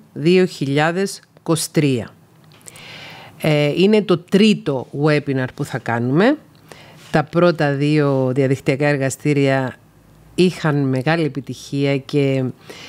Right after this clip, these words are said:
ένα-δυο πρόσωπα, τα οποία είχαν παρακολουθήσει και τα εκ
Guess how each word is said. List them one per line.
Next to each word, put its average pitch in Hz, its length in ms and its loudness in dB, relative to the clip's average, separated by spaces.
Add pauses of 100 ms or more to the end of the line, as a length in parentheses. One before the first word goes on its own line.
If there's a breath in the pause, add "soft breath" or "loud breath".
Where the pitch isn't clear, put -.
(200 loud breath)
ένα-δυο 165 760 2
πρόσωπα, 165 580 0
τα 143 100 -2
οποία 135 160 0
είχαν 165 240 0
παρακολουθήσει 170 840 0
και 151 200 0
τα 139 360 -2
εκ 156 200 -8